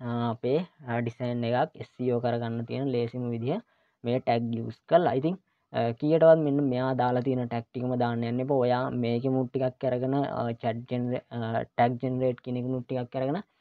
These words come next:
අ, ඔයාටම, අ, යුනික් වෙච්ච ටැග් ටිකක් හදාගෙන ඔයා, අ, වැඩේ කරන් යන්න. ඉතින් ඒ වගේම හොඳ, අ, ටයිට්ල් එකක් දාන්නත් ඔයා අමතක කරන්න එපා. මේ වගේ, අ, කවුරු හරි ඇවිල්ලා සර්ච්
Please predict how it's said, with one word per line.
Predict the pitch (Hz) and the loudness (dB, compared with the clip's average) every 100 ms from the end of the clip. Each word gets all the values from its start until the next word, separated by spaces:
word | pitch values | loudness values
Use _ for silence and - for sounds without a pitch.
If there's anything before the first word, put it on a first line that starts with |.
| _ _ _ 117 | _ _ _ -2
අ, | 117 113 | 0 2
ඔයාටම, | 123 131 139 147 151 | 4 4 4 4 2
අ, | 147 127 123 123 123 | 0 -2 -2 0 0
යුනික් | 123 135 - - | 2 0 -2 -4
වෙච්ච | 131 - - 147 151 - - _ _ _ _ | -6 -4 2 2 2 -4 -14 _ _ _ _
ටැග් | 147 120 113 117 | -10 0 0 0
ටිකක් | 123 127 123 | 2 2 2
හදාගෙන | 123 123 127 131 | 0 0 0 0
ඔයා, | 131 120 123 135 - _ _ _ - | -2 0 -2 -4 -8 _ _ _ -10
අ, | 127 123 120 | -6 -4 0
වැඩේ | 120 120 123 | 2 2 0
කරන් | 120 117 | 0 -2
යන්න. | 120 147 | -2 0
ඉතින් | 160 151 | 0 0
ඒ | 135 | 2
වගේම | 131 131 139 147 | 2 2 2 2
හොඳ, | 131 120 139 185 - _ _ - | 0 0 0 0 -6 _ _ -10
අ, | 113 110 107 117 - _ _ _ _ _ _ _ _ - | -8 -6 -6 -8 -14 _ _ _ _ _ _ _ _ -12
ටයිට්ල් | 135 117 131 156 151 | -4 0 2 4 4
එකක් | 147 143 | 4 2
දාන්නත් | 131 127 127 127 | 0 0 -2 -2
ඔයා | 127 127 | 0 0
අමතක | 120 120 151 _ | -2 -6 -8 _
කරන්න | 120 117 117 120 | -6 -4 -2 -2
එපා. | 113 - 123 131 | -4 -4 -4 -2
මේ | 123 | -2
වගේ, | 123 123 131 - | -2 -2 -2 -2
අ, | - 113 113 113 131 - _ | -2 -2 -2 -4 -8 -18 _
කවුරු | - 123 127 | -4 -2 0
හරි | 131 123 | 0 2
ඇවිල්ලා | 123 123 120 | 2 0 -4
සර්ච් | 120 113 | -4 -4